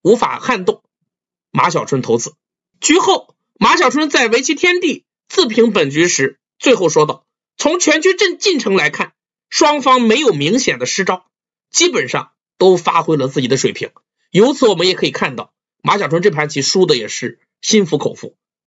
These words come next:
而此时的马小春恐怕还没有意识到，小林光一这种行棋厚实、精于形势判断和官子收束的棋风，正好是他轻盈棋风的一个克星。小林光一将是他职业生涯当中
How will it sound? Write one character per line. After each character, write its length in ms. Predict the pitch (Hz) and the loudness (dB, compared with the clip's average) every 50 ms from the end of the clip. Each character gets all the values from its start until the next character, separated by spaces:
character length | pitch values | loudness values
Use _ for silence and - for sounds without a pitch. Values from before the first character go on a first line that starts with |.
| _ _ _ _ _ _ _ | _ _ _ _ _ _ _
而 240 | - 214 269 311 359 | 2 4 4 4 2
此 320 | - - - - 277 240 | 0 -4 -2 2 2 2
时 220 | 214 - - 349 392 | 2 2 0 2 2
的 80 | 381 | 2
马 160 | 262 233 226 220 | 0 0 0 0
小 160 | 226 151 147 | -2 -4 -2
春 240 | - 185 185 180 - _ _ | -4 -4 -4 -4 -8 _ _
恐 240 | - - 190 170 | -2 2 2 4
怕 160 | 160 220 214 185 | 4 2 2 2
还 160 | - 190 196 | 0 -2 0
没 80 | 233 | 2
有 140 | 247 196 170 | 2 2 2
意 180 | 202 277 370 330 | 2 2 2 0
识 160 | - - 147 | 0 0 -2
到， 180 | 131 - - _ _ _ _ _ _ _ _ _ | -4 -6 -8 _ _ _ _ _ _ _ _ _
小 280 | - - - 226 180 175 | -2 0 2 2 2 2
林 200 | 180 214 254 277 | 2 0 0 2
光 220 | 311 330 330 359 | 2 2 2 2
一 120 | 370 381 370 | 2 2 2
这 140 | 359 294 220 | 2 2 0
种 260 | 175 - 135 107 - _ _ _ _ _ _ _ _ | 0 0 -4 -6 -6 _ _ _ _ _ _ _ _
行 380 | - - - 214 208 269 294 | -4 0 0 2 2 0 -2
棋 200 | - - - 262 | -2 0 0 0
厚 280 | 269 - - 403 311 220 | 0 2 2 2 2 2
实、 340 | - - - 127 110 - _ _ _ _ _ _ _ _ _ _ _ _ _ _ - - - - | 0 0 -4 -6 -6 -8 _ _ _ _ _ _ _ _ _ _ _ _ _ _ -20 -20 -8 -2
精 260 | - 349 349 349 330 | 0 2 2 2 2
于 100 | 277 277 | 2 0
形 280 | 254 - - 214 254 | 0 0 2 2 2
势 80 | 277 320 | 2 0
判 220 | - 294 247 220 | 0 0 -2 0
断 180 | 214 208 160 - | 0 -2 -2 -2
和 180 | - - 175 170 | -2 -2 -2 0
官 320 | - 254 269 285 294 254 | 2 0 0 0 -2 -4
子 120 | - 233 | -4 -2
收 220 | - - 339 359 381 | 2 4 4 4 4
束 180 | 349 - 320 | 4 2 2
的 100 | 180 147 | 0 0
棋 200 | 139 - - 135 | -2 0 -2 -2
风， 220 | 120 - 123 - - _ _ _ _ _ _ _ _ | -2 -2 -6 -8 -10 _ _ _ _ _ _ _ _
正 220 | - - - 370 - | 0 0 0 0 0
好 180 | - 147 120 | -4 -6 -6
是 140 | - - 151 | -2 -2 -2
他 160 | 147 147 143 | -2 -2 -2
轻 260 | 143 - - 285 254 | -2 -2 0 2 2
盈 160 | 214 170 165 151 | 2 2 0 -2
棋 160 | - - 131 | -2 -2 -2
风 160 | - - 127 | -2 0 0
的 80 | 120 113 | 0 0
一 60 | 110 | 0
个 100 | 113 113 | -2 -4
克 200 | 110 - 156 117 | -2 0 -2 -2
星。 180 | - 123 113 - _ _ _ _ _ _ _ _ | -2 -6 -10 -12 _ _ _ _ _ _ _ _
小 160 | - 202 185 | -4 -2 -2
林 140 | 196 233 247 | 0 0 2
光 180 | 254 254 262 | 2 2 2
一 60 | 269 226 | 2 0
将 160 | 254 240 220 | -2 -2 -2
是 100 | 214 202 | -2 -4
他 120 | 196 208 | -4 -4
职 240 | 208 - - 247 311 | -6 -4 -2 2 4
业 120 | 349 - | 4 4
生 160 | - - 220 185 | 2 0 -4 -4
涯 160 | 170 165 156 | -4 -2 -2
当 180 | 165 165 160 | -2 -2 -2
中 200 | 156 165 180 - | -2 -2 -4 -4